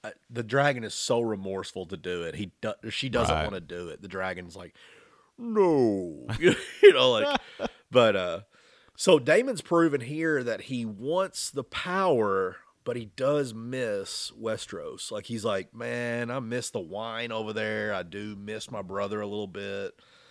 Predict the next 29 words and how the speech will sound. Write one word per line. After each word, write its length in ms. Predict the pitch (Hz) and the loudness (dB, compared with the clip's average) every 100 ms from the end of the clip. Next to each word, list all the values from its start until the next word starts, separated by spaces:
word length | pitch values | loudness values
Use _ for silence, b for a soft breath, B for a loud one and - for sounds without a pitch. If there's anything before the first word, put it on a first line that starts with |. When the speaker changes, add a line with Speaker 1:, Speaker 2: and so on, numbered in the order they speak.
| b b b | b b b
Speaker 1:
Uh, 560 | 90 98 92 90 87 85 - b b b - | -10 -6 -6 -6 -8 -12 -16 b b b 0
but 420 | 131 147 120 110 | 4 6 4 -2
he's 160 | 110 113 | -6 -6
like, 140 | 98 | -6
"Look 300 | 101 107 139 | -6 -8 -4
at 100 | 160 | -4
what 220 | 117 135 110 | -2 -4 -4
we 100 | 127 | -6
could 180 | 117 | -8
have 300 | 90 107 107 | -6 -6 -4
in 120 | 98 85 | -6 -10
Pentos. 560 | 113 92 85 80 - | -12 -12 -12 -12 -10
We 120 | 107 | -12
could 240 | 110 131 92 | -8 -10 -8
be 540 | 104 104 98 87 87 _ _ _ _ _ _ _ - | -8 -8 -10 -12 -18 _ _ _ _ _ _ _ -8
the 140 | 107 | -8
big 320 | 78 107 98 | -6 -6 -6
name 340 | 98 98 98 87 | -8 -8 -8 -10
over 220 | 80 80 | -12 -12
here." 220 | 80 76 | -14 -6
Speaker 2:
Right. 380 | 85 78 76 78 - | -2 0 0 -4 -8
Speaker 1:
You 80 | 98 | -12
know, 160 | 92 85 | -10 -10
and 120 | 95 | -10
she 280 | - - 160 | -8 -6 -2
doesn't 260 | 175 151 120 | -2 -2 -4
wanna 200 | 131 98 | -8 -8
stay 340 | - 143 127 | -6 -2 -2
there. 340 | 78 71 67 | -2 -10 -12